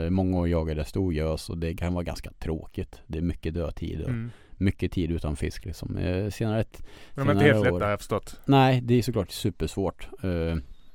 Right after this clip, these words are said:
Speaker 1: jag har gått tillbaka lite till att fiska gös och det kan också vara besvärligt.
Speaker 2: Mm.
Speaker 1: Men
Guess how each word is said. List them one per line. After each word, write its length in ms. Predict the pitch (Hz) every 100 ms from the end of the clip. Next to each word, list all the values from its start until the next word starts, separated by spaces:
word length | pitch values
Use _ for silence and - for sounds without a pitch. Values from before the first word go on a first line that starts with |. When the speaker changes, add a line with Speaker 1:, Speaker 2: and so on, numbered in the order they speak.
| - - - 107
Speaker 1:
jag 120 | 98
har 220 | 110 117 110
gått 140 | 107
tillbaka 300 | 110 87 90
lite 120 | 82
till 100 | 73
att 60 | 73
fiska 220 | 98 76
gös 500 | 73 82 113 - -
och 100 | 92
det 100 | 92
kan 120 | 131
också 220 | 139 - 147
vara 80 |
besvärligt. 520 | 185 - - - - - -
Speaker 2:
Mm. 140 | 110 107 -
Speaker 1:
Men 500 | 98 98 98 95 92